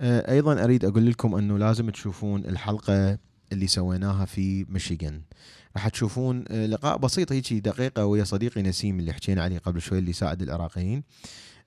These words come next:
آه، هو نعتبره من الانتربرنورز اللي ناجحين. آه، حتشوفون صديقنا هاني، استاذ هاني اللي راح يسوي لنا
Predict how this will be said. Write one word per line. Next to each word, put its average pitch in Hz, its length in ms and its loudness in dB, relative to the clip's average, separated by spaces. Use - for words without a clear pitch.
آه، 101 160 0
هو 107 240 2
نعتبره 107 380 0
من 101 120 2
الانتربرنورز 104 760 0
اللي 92 160 -2
ناجحين. 95 580 -4
آه، 104 480 0
حتشوفون 117 760 -2
صديقنا 101 420 -2
هاني، 113 480 2
استاذ 98 340 -2
هاني 104 260 0
اللي 104 160 -2
راح 92 220 -4
يسوي 98 360 2
لنا 107 180 4